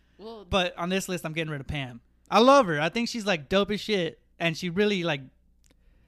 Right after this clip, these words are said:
Speaker 2: she's, like, the glue, you know? Like, these guys, the
Speaker 1: Yeah.
Speaker 2: g-, show wouldn't be as good if you don't have her, 'cause then it's just, like, joke, joke, joke, joke.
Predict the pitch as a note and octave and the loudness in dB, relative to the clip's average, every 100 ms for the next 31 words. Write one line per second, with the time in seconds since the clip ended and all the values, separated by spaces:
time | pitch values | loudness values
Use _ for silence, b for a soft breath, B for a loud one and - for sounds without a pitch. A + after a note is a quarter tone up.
0 | _ - G3 G#3 F3+ F3+ D3+ D#3+ F#3+ D3 | _ -10 -2 -2 -2 -8 -6 -2 -2 -4
1 | C#3+ C#3+ C#3+ - G#3 G#3+ G#3 D3+ E3+ F#3+ | -6 -6 -8 -6 -4 -2 -2 -4 -14 -10
2 | E3 C#3 G3 G#3 A3 A3+ G#3 G3 F#3 C3+ | -10 -10 -4 2 4 2 0 0 -2 -2
3 | E3+ E3+ D3 D#3+ D3 C#3+ D#3 D3 E3 F3+ | 0 0 0 -4 -4 -4 -4 -4 -4 -6
4 | F#3 b b b _ F3 E3 F3+ F3 D#3+ | -8 b b b _ -8 -6 -6 -8 -8
5 | D#3 - _ _ _ _ _ _ - D3 | -8 -10 _ _ _ _ _ _ -20 -4
6 | F3 E3+ - E3 C#3 E3 D3 E3 D#3+ D#3+ | -2 -2 -2 -4 -2 -4 -2 -2 0 -2
7 | - | -8